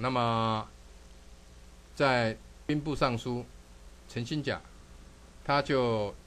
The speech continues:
提议说要跟清朝来议和，但是崇祯皇帝觉得这怎么可以呢？但是他私底下是赞成的，所以他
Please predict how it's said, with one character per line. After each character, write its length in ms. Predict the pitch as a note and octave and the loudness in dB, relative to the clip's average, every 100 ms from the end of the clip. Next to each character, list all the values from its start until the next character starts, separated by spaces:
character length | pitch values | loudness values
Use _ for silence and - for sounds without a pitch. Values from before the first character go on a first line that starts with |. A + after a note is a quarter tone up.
| - | -18
提 160 | - A#2+ | -8 -4
议 160 | C3 A#2 | -2 -2
说 220 | B2 B2 | -2 -2
要 180 | A#2+ A2 | 0 0
跟 560 | A#2 A2+ A2+ A2 A2 - - - - - - - | -2 0 0 -2 -4 -8 -16 -20 -20 -18 -18 -6
清 220 | C#3+ C#3 | -2 -2
朝 180 | G#2 F#2 | -2 -2
来 320 | F#2+ G2+ A2 | -2 -4 -6
议 160 | D3 A2 | -4 -4
和， 120 | F2+ D#2+ - - - - - - - - - | -4 -8 -12 -12 -12 -12 -14 -18 -20 -20 -6
但 160 | - E3+ | 0 0
是 220 | E3+ D#3+ | 2 0
崇 200 | - C#3+ | 2 2
祯 160 | D3+ D#3+ | 4 2
皇 180 | C3 C3 | 2 2
帝 280 | D3 A#2+ G#2+ - - - | 2 2 -2 -12 -18 -4
觉 140 | B2+ | 2
得 260 | C3+ C3 - - | 4 2 -2 -8
这 100 | G3+ | -6
怎 120 | - | -4
么 100 | G#2 | -4
可 220 | G2+ A#2+ C3+ | -2 0 0
以 80 | |
呢？ 200 | G2 G#2 G#2+ - - - - - - - | 0 -4 -8 -16 -20 -20 -20 -20 -20 2
但 100 | G3 | 4
是 160 | F#3 F3 - | 4 2 2
他 200 | F#3 G3 | 6 6
私 220 | G3 G3+ | 6 0
底 140 | D#3 G#2 | 0 2
下 200 | D3+ B2 | 4 4
是 200 | D3+ B2 | 0 2
赞 260 | F#3 C3 | 6 6
成 240 | - E2+ E2+ | 2 -6 -10
的， 100 | D#2+ - - - - | -12 -14 -18 -18 -14
所 240 | - G#3+ | 6 10
以 140 | D#3+ | 10
他 400 | A#2+ F3+ E3 E3 | 8 8 8 6